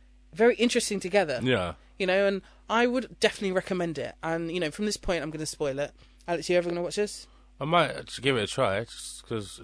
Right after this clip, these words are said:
Speaker 2: to know what you're talking about.
Speaker 1: Mm, I don't know, I don't know how much of this you'll get through, but
Speaker 2: You know what I'm saying? That episode. I watched, I watched Beef. You made me watch Beef. I
Speaker 1: I
Speaker 2: watched
Speaker 1: did.
Speaker 2: Beef.
Speaker 1: All right, that's good. I trust you
Speaker 2: We're
Speaker 1: on
Speaker 2: gonna
Speaker 1: that.
Speaker 2: talk about Beef next
Speaker 1: Okay.
Speaker 2: now, 'cause I said
Speaker 1: Yeah,
Speaker 2: this
Speaker 1: we'll
Speaker 2: three
Speaker 1: talk about
Speaker 2: times.
Speaker 1: Beef. <laughs> Yeah, we need to talk
Speaker 2: Beef,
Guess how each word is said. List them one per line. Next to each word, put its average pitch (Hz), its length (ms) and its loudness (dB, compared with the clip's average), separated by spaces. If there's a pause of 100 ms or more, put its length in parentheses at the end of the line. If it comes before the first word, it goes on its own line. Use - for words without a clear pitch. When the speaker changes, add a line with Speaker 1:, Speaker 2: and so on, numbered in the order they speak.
Speaker 2:
to - 120 -10
know 113 120 0
what 104 80 -2
you're 92 100 -4
talking 113 260 -4
about. 87 320 -6 (1500)
Speaker 1:
Mm, 202 160 -2
I 202 100 4
don't 226 140 8
know, 196 560 0
I 196 40 -4
don't 208 140 4
know 190 100 2
how 196 120 0
much 180 220 -6
of 175 80 -4 (280)
this 175 320 -2
you'll 165 140 0
get - 200 -2
through, 139 260 -4
but 208 260 8
Speaker 2:
You - 220 -8
know - 20 4
what 202 60 4
I'm 196 40 0
saying? 185 180 8
That 143 140 8
episode. 147 440 8
I 139 40 8
watched, 226 400 12
I 175 60 8
watched 208 520 6
Beef. 262 220 6
You 202 80 0
made 233 140 8
me 233 80 6
watch 240 180 6
Beef. 254 260 6
I 185 40 8
Speaker 1:
I 196 60 12
Speaker 2:
watched 226 140 12
Speaker 1:
did. 170 80 6
Speaker 2:
Beef. 247 340 8
Speaker 1:
All 165 60 4
right, 143 220 2
that's 135 160 -4
good. 135 200 -2
I 156 180 -4
trust 147 300 -4
you 143 40 -2
Speaker 2:
We're - 20 0
Speaker 1:
on 131 40 0
Speaker 2:
gonna 156 80 10
Speaker 1:
that. - 60 6
Speaker 2:
talk 160 60 12
about 123 140 10
Beef 120 140 6
next 117 200 8
Speaker 1:
Okay. 156 60 6
Speaker 2:
now, 101 120 2
'cause 104 40 6
I 107 100 2
said 117 60 8
Speaker 1:
Yeah, - 60 12
Speaker 2:
this 196 100 8
Speaker 1:
we'll 285 100 8
Speaker 2:
three 269 80 12
Speaker 1:
talk 220 80 12
about 147 160 12
Speaker 2:
times. 127 120 10
Speaker 1:
Beef. 277 80 12
<laughs> - 0 -
Yeah, 311 220 12
we 277 80 10
need - 100 6
to - 140 -12
talk 214 100 0
Speaker 2:
Beef, 180 160 12